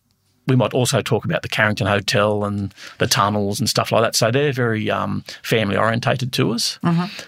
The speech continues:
Speaker 1: So the Magical Mystery Tour, or the Mystery Tour we call it, it's, includes a lot more sightseeing. But as we drive around, we talk about the legends and the local stuff that's quite, um, quite a side of the story, not a dark side.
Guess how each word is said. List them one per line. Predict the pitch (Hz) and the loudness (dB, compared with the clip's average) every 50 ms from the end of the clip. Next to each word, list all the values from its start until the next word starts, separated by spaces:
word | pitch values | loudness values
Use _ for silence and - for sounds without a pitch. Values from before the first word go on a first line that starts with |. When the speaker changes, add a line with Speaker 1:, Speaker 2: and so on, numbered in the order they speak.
| - - _ | -20 -20 _
Speaker 1:
So | - - 117 110 104 | -2 0 2 2 2
the | 123 | 2
Magical | 127 135 131 127 - - | 2 2 2 0 0 0
Mystery | 113 117 - - - 120 | 0 0 0 0 -2 -4
Tour, | 110 - 120 104 | 0 0 0 0
or | 104 | 0
the | 110 104 | 0 0
Mystery | 110 - - - 143 | -2 -2 -2 -4 -4
Tour | - - 110 | -2 -2 -2
we | 104 104 | -2 -2
call | 110 - 107 104 110 107 | -2 -2 -2 0 0 -2
it, | 104 | -2
it's, | 113 - - - - - - - _ _ _ - | -2 -2 -2 -2 -2 -2 -6 -10 _ _ _ -6
includes | - - - - 139 120 - - - - _ _ _ _ _ _ _ _ | -4 -4 0 0 0 2 0 -2 -6 -10 _ _ _ _ _ _ _ _
a | - | -2
lot | 196 - | 0 2
more | 147 139 123 | 2 0 2
sightseeing. | - 139 123 151 - - 190 208 220 220 190 - _ _ _ _ | 2 0 0 0 0 -2 -2 -2 -2 -4 -6 -8 _ _ _ _
But | _ 156 - - _ | _ -6 -6 -2 _
as | 123 120 - | 0 0 2
we | 120 | 0
drive | 107 120 120 113 113 | 0 2 2 2 2
around, | 117 117 117 113 | 0 0 0 0
we | 113 | -2
talk | 113 - 120 - - | 0 0 0 0 0
about | 110 101 - | -2 -4 -2
the | - 107 | -4 -4
legends | 98 92 - 98 - - 104 107 110 | -2 -2 -2 -2 -4 -4 -4 -4 -4
and | 120 104 104 107 117 - - - - - - - - - - - _ | -4 -4 -4 -6 -8 -10 -12 -16 -14 -14 -14 -12 -12 -12 -14 -4 _
the | 139 | 0
local | 147 151 143 131 - 120 | 2 2 0 0 -2 -4
stuff | - - - - - | 0 0 -2 -2 -2
that's | - - - - | -6 -4 -4 -4
quite, | - - - 104 - - - _ _ _ - | -4 -2 0 0 0 0 -4 _ _ _ -6
um, | 104 101 101 101 98 - - - 123 - _ _ | -4 -4 -2 -2 -4 -4 -6 -8 -8 -12 _ _
quite | - 175 151 120 | 0 2 2 2
a | |
side | 107 - 120 113 - | 0 0 0 0 0
of | - | 0
the | - | -2
story, | - - - 120 107 104 110 | -4 -2 -2 -2 -2 0 -2
not | 110 104 104 | -2 -2 -4
a | 110 | -4
dark | 117 123 - - 95 - - | -2 -2 0 0 0 -2 -2
side. | - 104 78 73 - | -2 -2 -2 -4 -6